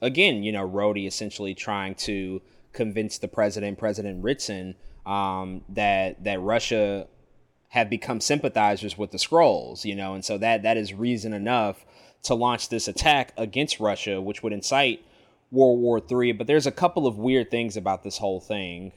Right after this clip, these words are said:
Uh, one, when Ritson is getting rolled into the hospital, the president of the United States,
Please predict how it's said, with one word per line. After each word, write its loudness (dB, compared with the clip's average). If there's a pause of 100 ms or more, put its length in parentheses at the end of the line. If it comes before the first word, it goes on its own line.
(140)
Uh, 0
one, 4
when -4
Ritson 2
is -6
getting -4
rolled 6
into -2
the -2
hospital, -4 (420)
the 2
president 4
of 2
the 2
United 2
States, 0